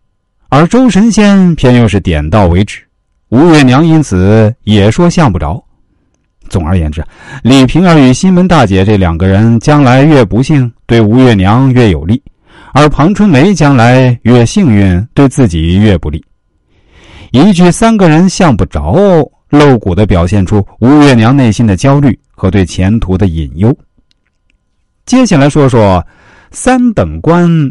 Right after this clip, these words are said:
三种收礼法。来宝给太师送生辰大礼，由门吏到总管再到太师，由低到高依次送了三次礼。这三次送礼，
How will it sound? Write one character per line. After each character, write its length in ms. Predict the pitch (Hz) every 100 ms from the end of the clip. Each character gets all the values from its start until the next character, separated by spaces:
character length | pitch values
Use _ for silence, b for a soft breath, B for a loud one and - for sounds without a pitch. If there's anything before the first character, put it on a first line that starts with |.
| - -
三 360 | - 220 214
种 400 | 170 90 82 82 92
收 320 | - 226 226
礼 360 | 185 82 80 233
法。 240 | - - _ _ _ _ _ _ _ _ b b b b b b b b b
来 280 | 127 185 262
宝 200 | 160 123
给 180 | 139 101
太 240 | 165 143
师 440 | 139 185 190 185 175
送 280 | 156 135 131
生 240 | 214 226
辰 160 | 165 202
大 200 | 196 107
礼， 80 | - _ _ _ _ -
由 300 | 120 156 170
门 300 | 147 160 202
吏 240 | 185 151
到 180 | 147 127
总 220 | 123 160
管 380 | 160 76 80 101
再 160 | 143 101
到 120 | 85
太 220 | 101 78
师， 200 | - 151 _ _
由 220 | - 127 143
低 140 | 135
到 180 | 127 117
高 320 | 139 139 139 143
依 160 | 117 127
次 280 | - 110 101
送 200 | 120 85
了 100 | 80
三 220 | 175 202
次 120 | 101
礼。 100 | - _ _ _ _ _ _ _ _ -
这 260 | 139 131 135
三 220 | 185 190
次 120 | 156
送 200 | 160 151
礼， 340 | 80 71 82